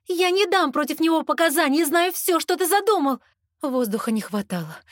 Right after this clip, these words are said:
а слова застревали где-то в горле, пока я вырывалась и оглядывалась по сторонам, мечтая сбежать от мужа. «Успокойся!» Глеб сильно встряхнул меня. «Веди себя прилично на людях. Ты моя жена,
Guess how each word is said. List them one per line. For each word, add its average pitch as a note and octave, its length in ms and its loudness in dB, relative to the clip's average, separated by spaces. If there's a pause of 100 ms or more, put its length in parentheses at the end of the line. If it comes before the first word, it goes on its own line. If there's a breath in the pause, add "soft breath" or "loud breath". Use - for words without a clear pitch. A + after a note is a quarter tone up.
(220 loud breath)
а A#3+ 120 -2
слова A#3+ 320 0
застревали A#3+ 540 -2
где-то A#3 300 -2
в G#3 80 -4
горле, A#3 320 0
пока A3 260 -4
я G#3+ 140 0
вырывалась A3+ 520 -2
и A3 60 0
оглядывалась G3+ 600 -2
по A3+ 100 -8
сторонам, G#3+ 500 -4 (280 loud breath)
мечтая A3+ 380 -2
сбежать F#3 420 -2
от F#3+ 120 -8
мужа. F3 400 -2 (440)
«Успокойся!» E3 960 -4 (440)
Глеб A3 320 -4
сильно G#3 320 -2
встряхнул A3 440 -4
меня. F3 340 -4 (380)
«Веди G3+ 360 -2
себя G#3 300 -2
прилично G#3+ 640 -2
на E3 220 -6
людях. E3+ 420 -16 (180)
Ты F3 180 -2
моя F3+ 340 0
жена, F3+ 580 -2